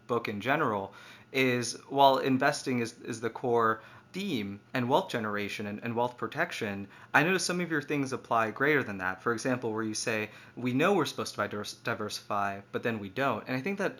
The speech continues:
applies to a principle that I think, um, a lot of us who have gone, and, uh, I think I'm probably gonna speak to the younger millennial people here who I, I, I jokingly say, like, you know, people ask me, "When did you start Tingo?" And I often say, "Well,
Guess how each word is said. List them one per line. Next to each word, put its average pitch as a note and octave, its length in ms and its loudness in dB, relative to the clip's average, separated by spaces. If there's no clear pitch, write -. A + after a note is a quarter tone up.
applies A#2+ 540 0
to A2 400 -2
a B2+ 80 6
principle B2 500 2
that A2+ 140 4
I A2+ 60 2
think, A#2 500 -2
um, G#2 360 0
a A#2+ 120 6
lot B2 260 10
of A#2+ 100 4
us A2 240 4
who G#2+ 440 -2
have A#2+ 280 6
gone, A2 540 8
and, G#2 400 2
uh, G#2 240 4
I B2+ 80 10
think C3+ 100 8
I'm B2 80 6
probably A#2 200 6
gonna A2+ 80 2
speak A2 260 -2
to C3 100 0
the A2 100 -2
younger A2 480 6
millennial A#2 560 6
people A2+ 280 0
here B2 340 4
who A2 300 0
I, A#2 120 10
I, - 500 6
I B2+ 40 10
jokingly C3 480 6
say, A#2+ 300 6
like, G#2+ 140 -2
you - 80 -4
know, A2 100 0
people A#2 220 2
ask A#2 140 0
me, A2+ 80 0
"When A2+ 100 2
did G#2+ 120 -2
you A2 60 -4
start A2 200 -2
Tingo?" F3+ 160 2
And C#3 80 8
I A#2 80 6
often A2+ 320 4
say, A2+ 180 0
"Well, D#3+ 300 8